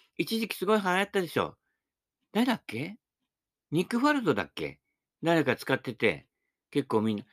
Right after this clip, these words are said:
だ、俺なんかはね、この時代はね、もう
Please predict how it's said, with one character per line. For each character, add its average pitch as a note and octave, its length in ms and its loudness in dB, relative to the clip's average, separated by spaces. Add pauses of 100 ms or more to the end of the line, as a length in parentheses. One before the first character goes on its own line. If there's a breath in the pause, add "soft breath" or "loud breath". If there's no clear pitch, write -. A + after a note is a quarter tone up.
(180)
だ、 F3+ 120 -2
俺 A3 200 4
な D#4+ 140 2
ん D#4 60 -2
か B2+ 120 2
は G#2 80 4
ね、 F2+ 320 -4
こ D3+ 120 -2
の D#3+ 100 -2
時 D#3 140 -8
代 D#3+ 180 2
は C#3+ 140 2
ね、 C#3+ 160 0
も G2+ 240 -4 (220 soft breath)
う C3 60 -2